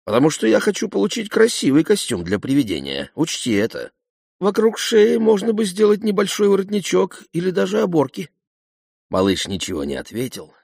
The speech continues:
Он усердно шил, огонь в камине потрескивал, а Карлсон рисовал. «А что ты, собственно говоря, рисуешь?» Спросил малыш,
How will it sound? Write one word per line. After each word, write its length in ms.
Он 180
усердно 520
шил, 480
огонь 340
в 100
камине 380
потрескивал, 800
а 100
Карлсон 760
рисовал. 680
«А 100
что 300
ты, 120
собственно 420
говоря, 420
рисуешь?» 680
Спросил 400
малыш, 420